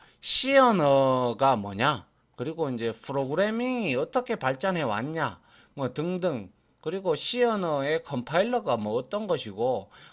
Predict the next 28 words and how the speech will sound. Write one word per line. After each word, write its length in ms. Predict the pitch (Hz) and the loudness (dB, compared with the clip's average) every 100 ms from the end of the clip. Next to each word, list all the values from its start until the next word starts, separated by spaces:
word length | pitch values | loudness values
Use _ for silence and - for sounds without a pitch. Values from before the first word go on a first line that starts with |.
| - | -6
어떻게 460 | 185 - 254 226 | -2 0 0 -2
해서 160 | 196 156 | -4 -4
실행이 420 | - 190 208 147 | -6 -4 -4 -4
되며, 640 | 135 175 127 101 117 98 90 - _ | -4 -2 -4 -4 -6 -8 -12 -20 _
그리고 320 | 135 151 160 139 | -10 -8 -6 -6
뭐 380 | 120 120 110 107 | -4 -6 -6 -8
이제 600 | 107 117 113 107 104 - - _ | -8 -6 -4 -6 -10 -12 -20 _
뭐 160 | 135 117 | -10 -8
등등에 420 | - 143 180 180 131 | -6 -4 -4 -4 -2
대한 220 | 120 117 | -4 -4
개요들을 800 | - 104 160 208 202 180 160 139 | -6 -2 0 0 -2 -2 -2 -4
좀 140 | 123 | -6
살펴볼 540 | 117 190 190 143 104 101 | -6 -6 -4 -6 -8 -6
거고요. 480 | 180 147 127 185 - _ _ _ | -6 -4 -6 -6 -10 _ _ _
그리고 280 | - 170 196 | -8 -6 -4
이제 200 | 151 127 | -6 -6
C 260 | 131 - 233 | -4 -2 0
언어를 880 | 196 151 127 123 117 113 147 170 110 | 0 0 -2 -2 -2 -2 -2 -4 -6
이제, 360 | 104 117 113 - - _ _ _ _ _ - | -6 -4 -4 -6 -18 _ _ _ _ _ -14
이제 180 | 107 | -12
직접적으로 580 | 113 180 208 196 175 139 | -8 -8 -8 -4 -2 -2
우리가 200 | 113 135 | -4 -6
프로그래밍, 760 | 127 139 139 139 160 175 127 95 | -6 -6 -4 -4 -4 -4 -6 -10
즉 120 | - | -12
코딩을 420 | - 208 214 226 165 | -8 -6 -4 -4 2
해야 160 | 208 | 2
되죠. 280 | 233 175 113 | 2 -2 -8
그죠? 380 | 117 120 104 127 | -8 -8 -6 -8